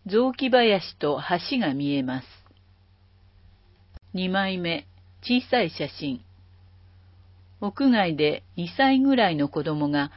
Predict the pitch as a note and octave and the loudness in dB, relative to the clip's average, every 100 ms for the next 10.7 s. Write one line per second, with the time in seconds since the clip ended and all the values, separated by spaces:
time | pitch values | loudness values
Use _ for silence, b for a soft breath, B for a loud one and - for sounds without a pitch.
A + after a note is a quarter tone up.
0 | b b b - B3 A#3 G3+ F3 E3+ F3+ | b b b -2 2 4 4 2 2 0
1 | D#3+ D#3 - G#3+ G#3+ G3+ G3 F#3+ F3+ G3 | 0 -2 -2 0 2 2 0 0 -2 0
2 | F#3 F3 F3 - b b b - G#3 B3 | 0 4 4 4 b b b -6 2 4
3 | B3+ - A3+ G3+ A3+ A3+ A3 G#3+ G3+ - | 4 4 6 8 4 4 4 6 4 -2
4 | - F#3+ F#3 - - - B3+ C#4+ A#3 D#3+ | -8 -6 -6 -10 -18 0 2 2 0 0
5 | C3+ C3 - E3+ D3+ C3+ B2 C3 - - | 0 -4 0 2 2 -4 -10 -12 -14 -20
6 | - - - - - - - - - - | -20 -20 -20 -20 -20 -20 -20 -20 -20 -20
7 | - - - - - - - - - C#4 | -20 -20 -20 -20 -20 -20 -20 -12 -4 2
8 | B3+ E3 D3 F3 D#3+ C#3+ C#3+ C3 - G#3 | 2 4 2 2 0 -2 -4 -8 -8 -2
9 | C4+ G3+ - G3 F3+ C3+ B2+ D#3 D#3 E3+ | 0 0 -2 -4 -2 -4 -4 -4 -2 -2
10 | D#3+ - - C#3+ C3 - - | -4 -6 -4 -4 -4 -8 -14